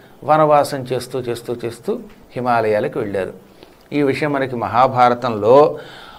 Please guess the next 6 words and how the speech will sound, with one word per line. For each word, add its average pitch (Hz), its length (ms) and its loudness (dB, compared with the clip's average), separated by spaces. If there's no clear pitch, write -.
అరణ్య 180 840 0
పర్వంలో 127 500 2
కూడా 101 220 0
ఉంటుంది. 98 420 -8
అరణ్య 151 280 2
పర్వంలో 139 540 2